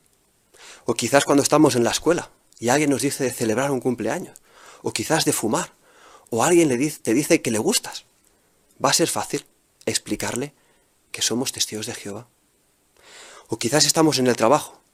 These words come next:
y nos ofrecen un brindis. O quizás te dicen que mientas. O que hagas horas extras y te pierdas las reuniones. ¿Va a ser fácil ahora explicar que somos testigos de Jehová?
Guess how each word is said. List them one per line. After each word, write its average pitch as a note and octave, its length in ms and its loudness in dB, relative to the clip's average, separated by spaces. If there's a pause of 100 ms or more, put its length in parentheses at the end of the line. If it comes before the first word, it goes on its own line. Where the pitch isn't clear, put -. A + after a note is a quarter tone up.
(140)
y A#2+ 80 -6
nos A#2+ 160 -2
ofrecen D3 340 -2
un A#2+ 120 0
brindis. A#2+ 460 -4 (440)
O A#2 140 0
quizás D#3 500 2 (260)
te B2 120 2
dicen D3+ 260 4
que B2 140 2
mientas. E3 540 -4 (640)
O C3 460 6
que B2+ 100 -2
hagas D#3+ 260 2
horas C#3 200 4
extras E3 320 0
y C3+ 60 -2
te A#2+ 120 -2
pierdas D#3+ 240 -2
las C#3+ 140 0
reuniones. C3+ 500 -6 (920)
¿Va C3+ 60 0
a - 20 2
ser C3+ 140 -2
fácil A2+ 320 -6
ahora G#2+ 180 -4
explicar G#2+ 480 -8 (400)
que G#2 120 -6
somos B2 340 -2
testigos G#2 340 -8
de G#2 60 -10
Jehová? G#2 320 -12